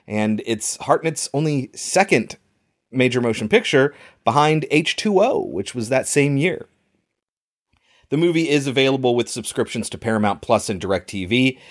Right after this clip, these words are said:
You can rent it for four dollars on The Usual Suspects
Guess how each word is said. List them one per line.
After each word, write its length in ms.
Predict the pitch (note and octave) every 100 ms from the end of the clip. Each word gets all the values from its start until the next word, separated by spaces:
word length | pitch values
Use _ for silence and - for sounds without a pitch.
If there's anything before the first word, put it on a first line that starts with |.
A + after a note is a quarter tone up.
| - -
You 100 | G2+
can 160 | A2+ G#2
rent 220 | A#2+ A#2
it 100 | -
for 100 | A2
four 280 | - A#2+ A2+
dollars 360 | A2 G#2+ G#2
on 100 | G#2+
The 60 | G2
Usual 320 | G2 G2 G2
Suspects 680 | F2 B2+ A2 - G#2+ - -